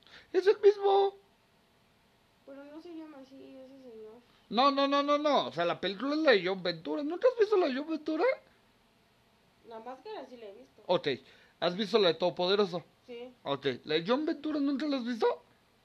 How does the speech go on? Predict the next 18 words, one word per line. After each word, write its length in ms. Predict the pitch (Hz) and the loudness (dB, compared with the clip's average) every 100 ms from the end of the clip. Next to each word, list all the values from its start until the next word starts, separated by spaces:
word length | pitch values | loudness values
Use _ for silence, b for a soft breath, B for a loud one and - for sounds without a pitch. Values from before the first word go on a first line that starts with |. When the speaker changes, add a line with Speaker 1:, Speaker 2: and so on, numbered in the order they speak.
| _ _ 240 226 | _ _ -20 -20
Speaker 2:
No. 220 | 220 220 220 _ _ _ _ B B B B _ - | -18 -18 -20 _ _ _ _ B B B B _ -4
Speaker 1:
Que, 300 | 214 208 170 | -2 0 -2
que 160 | 220 | 0
es, 160 | 240 226 - 185 | 0 -2 -8 -4
que 100 | 254 | -4
es 120 | 240 | -2
un, 460 | 277 277 262 262 185 | -2 -2 -4 -4 -4
que 80 | |
es 100 | 254 | -6
una 260 | 240 269 269 | -4 -4 0
persona 480 | 240 202 220 226 214 | -2 -2 -6 -8 -6
que 100 | 220 | -6
se 140 | 170 | -2
dedica 400 | 180 170 190 220 | -2 -2 -4 -6
como 300 | 214 196 165 | -4 -8 -6
que 80 | - | -8
a 80 | 147 | -8
salvar 580 | 151 151 147 185 202 | -6 -4 -2 -2 -2